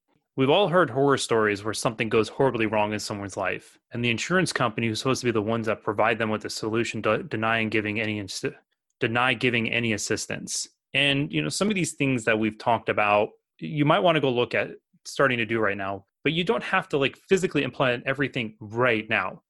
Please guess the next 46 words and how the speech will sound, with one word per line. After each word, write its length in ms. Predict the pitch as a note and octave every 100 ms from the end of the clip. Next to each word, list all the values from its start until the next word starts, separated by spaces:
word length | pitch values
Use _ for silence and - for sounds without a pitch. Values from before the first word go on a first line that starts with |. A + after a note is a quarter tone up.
| _
What 100 | C3+
you 80 | C#3+
should 260 | - D#3 B2+
really 240 | A3+ C4+
be 140 | D#3+
doing 300 | A2 B2 B2
is 100 | A2+
investigate 560 | G#2+ C#3 C#3 - A2+ A2
what 140 | A2
is 80 | B2
appropriate 580 | G#2+ - - C3 B2+ G#2+
for 160 | - A2
your 160 | G2+
circumstances. 1040 | - B2 G#2+ G2+ - G#2 F#2+ - G#2+ A#2 - _ _
Take 180 | - F3+
an 80 | F#3+
inventory 520 | E3+ D#3 C#3 C#3 B2+
of 60 | A#2
everything 380 | A#2+ A2+ A2 G2+
you 60 |
have, 480 | F#2 B2 A#2 A2+ A2 _ _ _ -
take 160 | A#2
an 60 | B2
inventory 400 | A#2+ G#2+ A#2+ A2+
of 80 | G#2
things 200 | A#2+ A2
that 120 | -
you 80 | G2+
don't 260 | E3+ G3+
have, 280 | G2 F#2 A#2+ _ _ -
and 100 | C#3
then 100 | D#3
based 300 | F3+ A3 -
off 200 | G3 -
of 140 | C#3+
what, 280 | G#2+ B2+ C3+ - -
everything 360 | C#3+ C#3+ C#3+
that 80 | B2
you've 240 | A2 A2
been 120 | A#2 A2+
able 300 | A#2 A2 G#2+
to 120 | G2+
organize 560 | F#2+ A2 A2+ G#2+ G#2+ G2+
and 80 |
get 140 | G2+ G2
together, 540 | _ B2 D3+ G#2+ A2